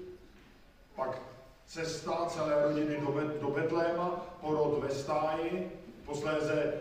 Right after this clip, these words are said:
přichází různé postavy, přichází mudrcové z Dálného východu, dávají Ježíši velmi, velmi vzácné dary. A ti všichni,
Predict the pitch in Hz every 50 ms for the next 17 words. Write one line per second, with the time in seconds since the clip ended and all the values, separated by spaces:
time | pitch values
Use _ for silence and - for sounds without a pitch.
0 | - - - 156 156 151 151 156 147 147 151 156 156 151 151 151 147 147 143 -
1 | - 147 147 143 143 143 147 151 - - - - 160 156 156 165 165 165 165 -
2 | - - - - 131 135 135 127 139 143 139 - - - - - - - - 135
3 | 147 165 165 165 165 160 170 165 147 147 151 151 147 147 147 147 - - 135 135
4 | - 147 143 147 147 147 143 147 143 139 143 135 - 147 - 180 180 170 170 170
5 | 175 180 180 180 - - - - - - - - - - - - - - - -
6 | - - - - - - - 135 139 143 147 147 147 147 147 147 147 147 143 135
7 | 135 135 - - - - - - 147 147 147 147 139 135 139 - - - - -
8 | - - - - - - - - - - - - 156 156 156 160 156 160 160 160
9 | 156 - 151 147 147 151 156 - - 160 156 143 143 - - 143 - 175 180 185
10 | 180 - - - - - - - - - - - - - - - - - - -
11 | - - - - - - - - 196 196 180 - 214 226 - - - 160 156 156
12 | 156 156 - -